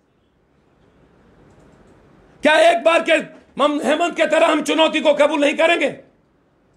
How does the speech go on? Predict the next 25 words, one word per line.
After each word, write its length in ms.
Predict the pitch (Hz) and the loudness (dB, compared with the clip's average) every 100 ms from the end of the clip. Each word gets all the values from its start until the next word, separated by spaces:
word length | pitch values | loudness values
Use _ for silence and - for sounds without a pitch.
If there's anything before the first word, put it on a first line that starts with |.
| _ _ _ _ _ _ _ _ _ _ _ _ _ _ - | _ _ _ _ _ _ _ _ _ _ _ _ _ _ -2
प्लेन 260 | 285 330 302 | 0 0 0
से, 260 | 320 302 | 2 2
ट्रेन 340 | 285 294 339 349 | 2 0 0 0
से, 140 | 320 | 2
एयर-, 1300 | 320 262 127 - _ _ _ _ _ _ 233 285 - - _ - | 4 2 -4 -20 _ _ _ _ _ _ -4 -4 -4 -18 _ -2
एयरपोर्ट 420 | 262 294 311 320 | 0 2 2 2
पर 120 | 311 285 | 2 2
जाके 260 | 277 277 | 2 2
मजदूरों 400 | 262 262 247 247 | 0 0 -2 -4
का 180 | 226 202 135 - _ _ _ _ _ _ - | -2 -4 -4 -14 _ _ _ _ _ _ -4
को 80 | 240 | -2
स्वागत 400 | 247 294 330 302 | 2 2 2 0
करना, 340 | 220 170 135 - _ - | -2 -8 -12 -20 _ -4
ट्रेन 220 | 254 269 | 0 2
में 100 | 262 | 2
जाके 260 | 240 240 240 | 0 0 -2
मजदूरों 360 | 240 185 226 208 | -2 -4 -6 -4
का 100 | 202 | -4
स्वागत 320 | 196 180 180 | -4 -4 -6
करना। 280 | 143 131 110 _ - _ _ - - - _ - | -10 -16 -20 _ -20 _ _ -20 -20 -20 _ -6
उनको 240 | 208 220 233 | -2 0 0
कोरोना 340 | 233 220 233 | 0 0 0
वायरस 340 | 220 208 226 240 | 2 2 0 -2
नहीं 140 | 247 | -6
हुआ? 140 | 294 | -8